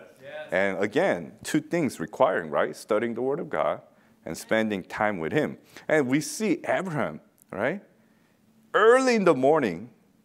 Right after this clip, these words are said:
Speaker 2: spend time with the Lord. But did he stop there? Are we gonna stop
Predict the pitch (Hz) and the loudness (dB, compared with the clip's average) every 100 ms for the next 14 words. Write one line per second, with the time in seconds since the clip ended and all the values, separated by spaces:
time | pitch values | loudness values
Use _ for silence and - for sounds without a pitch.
0 | _ - - 143 127 - 123 117 - 82 | _ -16 -6 -4 -2 0 0 0 -6 -2
1 | 92 85 - - - 113 123 139 139 - | 2 0 -2 -8 -4 -2 2 0 2 4
2 | 143 143 151 151 90 87 135 175 185 165 | 4 4 4 6 4 2 2 4 4 2
3 | - 170 139 80 - - | 6 8 8 6 -2 -20